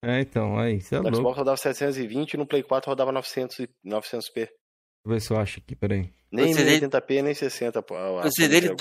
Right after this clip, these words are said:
Speaker 3: duas vezes trezentos e sessenta. Uma seguida da outra. Uma vez recentemente no Xbox, no Xbox Series.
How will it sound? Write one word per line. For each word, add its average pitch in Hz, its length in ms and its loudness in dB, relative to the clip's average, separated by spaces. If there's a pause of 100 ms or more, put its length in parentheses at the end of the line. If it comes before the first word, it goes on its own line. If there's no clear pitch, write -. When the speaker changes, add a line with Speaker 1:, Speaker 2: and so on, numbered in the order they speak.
Speaker 3:
duas 262 200 10
vezes 196 200 6
trezentos 190 340 4
e 185 60 2
sessenta. 135 600 -4 (180)
Uma 254 220 10
seguida 247 280 2
da 220 160 8
outra. 220 480 2 (760)
Uma 202 260 8
vez 196 240 6
recentemente 196 800 0
no 165 680 -4 (180)
Xbox, 160 400 6 (500)
no 160 160 0
Xbox 165 440 0 (200)
Series. 254 400 2